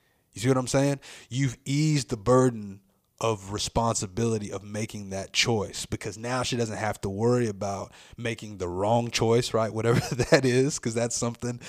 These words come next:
that's a fear, right? Making the wrong choice. Now, if it's the wrong choice, if she doesn't like it, it's on you, and she can go to bed knowing that it was your <laughs> fault.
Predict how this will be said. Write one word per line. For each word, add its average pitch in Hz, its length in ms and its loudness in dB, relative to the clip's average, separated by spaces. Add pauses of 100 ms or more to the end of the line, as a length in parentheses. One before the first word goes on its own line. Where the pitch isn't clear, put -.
(260)
that's 120 180 2
a 113 60 2
fear, 117 420 0
right? 107 260 -2
Making 113 360 -6
the 101 80 -2
wrong 104 400 0
choice. 95 440 -4 (300)
Now, 120 680 0 (920)
if 117 180 0
it's 135 160 2
the 110 80 -4
wrong 117 240 2
choice, 151 320 6
if 113 60 -8
she 147 100 2
doesn't 123 180 0
like 120 280 -2
it, 139 120 -6
it's 151 200 0
on 147 160 4
you, 180 340 4
and 123 100 -4
she 226 140 -2
can 180 160 -6
go 143 160 4
to 147 60 4
bed 175 520 2
knowing 165 300 0
that 156 80 4
it 165 40 4
was 165 180 2
your 175 120 2
<laughs> - 140 -8
fault. - 480 2